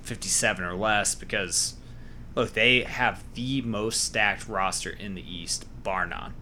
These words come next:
It's not close. Philly's gonna challenge them a little bit. Toronto can if they mesh with Kawhi.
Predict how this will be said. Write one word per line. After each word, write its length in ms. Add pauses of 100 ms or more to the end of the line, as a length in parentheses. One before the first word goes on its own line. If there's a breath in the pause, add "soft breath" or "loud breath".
(120)
It's 160
not 220
close. 500 (1900 loud breath)
Philly's 400
gonna 160
challenge 400
them 140
a 40
little 160
bit. 240
Toronto 580
can 300
if 100
they 100
mesh 240
with 160
Kawhi. 420